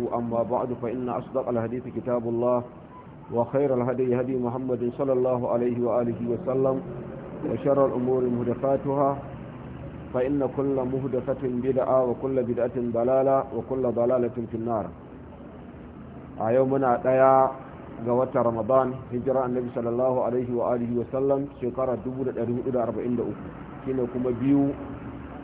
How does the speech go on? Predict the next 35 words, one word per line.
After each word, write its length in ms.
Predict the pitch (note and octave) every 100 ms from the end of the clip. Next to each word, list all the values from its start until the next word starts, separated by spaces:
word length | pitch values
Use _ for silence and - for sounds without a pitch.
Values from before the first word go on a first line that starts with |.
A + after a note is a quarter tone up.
| - A2
ga 80 |
watan 400 | B2 C3+ C3+ B2+ A2+
hudu, 320 | B2+ C#3 C3+ C3+
miladiya 800 | B2 B2+ B2 A#2+ C3+ C#3 C3+ C3+ -
dubu 300 | C3+ C3 C3+ B2
biyu 140 | C#3 C3+
da 400 | B2+ B2 A#2+ -
ashirin 480 | A2+ B2 B2 C3+
da, 540 | B2+ A#2+ A2 G#2 G2 F#2+ F#2+
da 160 | A2
ashirin 300 | G#2+ B2 C#3+
da 80 | C3+
biyu 180 | G#2+ A2+ C3
ko? 160 | D#3 D3+ - - - - - - - - -
A 40 | A2+
muna 240 | C#3+ C#3
gode 220 | C3 C3+ C3+
wa 80 |
Allah 220 | C3 C3+ B2 B2+
subhanahu 480 | A#2+ C3+ C#3 B2+
wa 100 | C3 C3
ta'ala 440 | B2 B2+ C3 C3 - - - - - - - - - - - -
da 80 | A2+
ya 100 | C3
ƙara 280 | C3+ C#3 C3
raya 400 | C3 C#3 C3+ B2
mu 240 | B2+ C3+ C3+ - - - - - - - - - - - - - - - -
a 240 | A#2+ A#2 G#2+
shekara 400 | A#2 A2+ C#3 C3
ta 60 | C3+ G#2+
kewaye 240 | C3+ C#3
muna 320 | C3+ C#3 C3
raye 240 | A#2+ A#2+ C3
da 100 | A#2+
lafiya, 440 | C3 B2+ D3 C3+